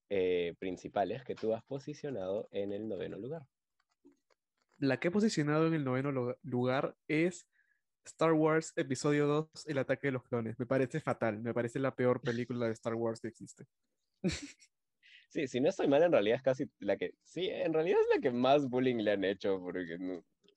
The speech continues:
Speaker 1: fue un, sí, ya. <laughs> Este... pero sí,
Speaker 2: <laughs>
Speaker 1: ok, en este aspecto estamos de acuerdo, amigo.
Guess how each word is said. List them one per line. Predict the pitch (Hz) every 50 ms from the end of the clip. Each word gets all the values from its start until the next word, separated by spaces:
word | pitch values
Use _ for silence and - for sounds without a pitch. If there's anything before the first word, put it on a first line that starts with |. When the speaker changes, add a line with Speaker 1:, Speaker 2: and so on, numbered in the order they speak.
| 143 143 147 147 139 - - _
Speaker 1:
fue | - 202 202 214 214 202 180 160
un, | 147 139 147 160 _ _ _ _
sí, | - - - - 110 101 95 92 92 101 104
ya. | 98 98 90 90 85 - _ - - - - - - - -
<laughs> | -
Este... | - - 127 127 - 202 170 - - 208 196 170 185 - - 185 180 190 202 - - - - - _ _ _
pero | _ 135 127 131
sí, | 127 - 110
Speaker 2:
<laughs> | 90 - - 208 - 202 185 110
Speaker 1:
ok, | - 104 98 92 90 80 - - _
en | 104 110 117 120 120 123 131
este | 135 139 - 143 139
aspecto | 135 - _ - 123 113 - 113
estamos | 110 - - - 101 98 98 95 95 92 90
de | - 87
acuerdo, | - 98 87 87 87 87 90
amigo. | 87 90 87 87 87 87 101 135